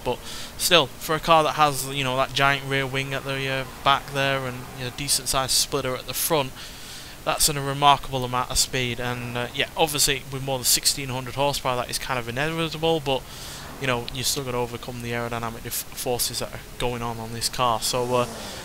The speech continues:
yeah, and it accelerates like a speeding bullet. Quite frankly, it was up to two hundred and seventy miles an hour before we even, before I even knew it.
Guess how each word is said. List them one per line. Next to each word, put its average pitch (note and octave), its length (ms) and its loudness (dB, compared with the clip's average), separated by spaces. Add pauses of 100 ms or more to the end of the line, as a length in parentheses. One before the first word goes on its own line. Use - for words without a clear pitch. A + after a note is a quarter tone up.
(100)
yeah, C#3 280 8
and C3+ 320 0
it A#2 160 -2
accelerates C3+ 720 8
like A#2+ 120 0
a - 140 -10
speeding A#2+ 500 0 (220)
bullet. C3 260 4 (120)
Quite A#2 140 -2
frankly, C3+ 380 0
it B2 120 -4
was B2 100 -2
up C#3 120 -2
to - 120 -8
two - 140 0
hundred B2+ 200 -6
and A#2 120 -8
seventy B2 500 0
miles B2 320 0
an B2 60 -2
hour A#2+ 160 0
before A#2+ 280 -4
we A#2+ 140 -6
even, A#2 240 -6 (720)
before B2+ 300 -2
I A#2+ 80 0
even A2+ 280 -4
knew C3 200 2
it. B2 120 2